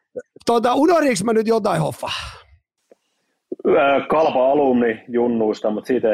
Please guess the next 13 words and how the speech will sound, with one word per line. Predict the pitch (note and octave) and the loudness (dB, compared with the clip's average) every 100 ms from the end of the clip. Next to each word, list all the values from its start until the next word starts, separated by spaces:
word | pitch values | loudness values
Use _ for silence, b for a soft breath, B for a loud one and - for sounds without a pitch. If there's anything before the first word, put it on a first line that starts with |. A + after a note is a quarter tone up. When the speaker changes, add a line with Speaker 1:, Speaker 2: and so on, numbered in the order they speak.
| A#2 | 0
Speaker 2:
siihen | A2+ A#2 A2 | -2 -2 0
tarvii | G2+ F#2+ | -2 -2
palata. | - B2 A#2+ A2+ A2 - | -2 0 0 0 -2 -2
Kyllä | A3 D3 | 0 0
se | C#3 | 0
siinä | F3+ E3 | 0 0
itse | - | -2
asiassa | E3 D3+ | -4 -2
on. | D3+ A2+ - | -2 -2 -4
Kymmenen | D#3 B2+ A2 | -2 0 0
vuotta | C3 - D3+ | -2 0 0
Ilta-Sanomissa | C3+ A2+ A#2+ A#2 G#2+ - - G2+ | 0 0 0 -2 -4 -8 -4 0
ja | G2 | 0